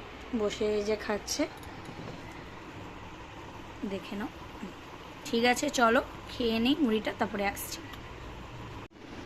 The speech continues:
আহ, বন্ধুরা, কিছু বলার নেই, মানে, আজকে এই ভিডিওটা না একদম ছন্ন ছাড়া কোনো কিছু, মানে, শেয়ার করতে পারিনি, কিচ্ছু না, মানে, একদম বিচ্ছিরি ধরনের একটা ভিডিও হয়েছে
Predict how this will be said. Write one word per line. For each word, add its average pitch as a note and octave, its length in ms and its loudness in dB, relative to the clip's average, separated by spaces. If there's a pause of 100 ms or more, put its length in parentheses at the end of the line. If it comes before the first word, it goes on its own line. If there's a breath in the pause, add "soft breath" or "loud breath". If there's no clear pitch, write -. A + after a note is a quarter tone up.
(680)
আহ, A#3 60 2 (260)
বন্ধুরা, G#3+ 360 8
কিছু B3 460 2
বলার G#3+ 320 8
নেই, A#3 140 8
মানে, A3+ 220 6
আজকে G#3 320 2 (120)
এই C#4+ 220 0
ভিডিওটা B3+ 440 8
না C#4 80 8
একদম A#3+ 340 6
ছন্ন A3+ 420 6
ছাড়া A#3 360 8 (100)
কোনো A#3 340 8
কিছু, A#3+ 240 -2 (560 loud breath)
মানে, A3 140 6
শেয়ার A3+ 320 8
করতে A#3 260 2
পারিনি, A#3 220 8
কিচ্ছু A3+ 360 2
না, A#3 120 6
মানে, A#3+ 120 8
একদম B3 340 6
বিচ্ছিরি A#3+ 420 4
ধরনের A3+ 300 6
একটা A3 180 4
ভিডিও G#3+ 340 6
হয়েছে G#3 380 2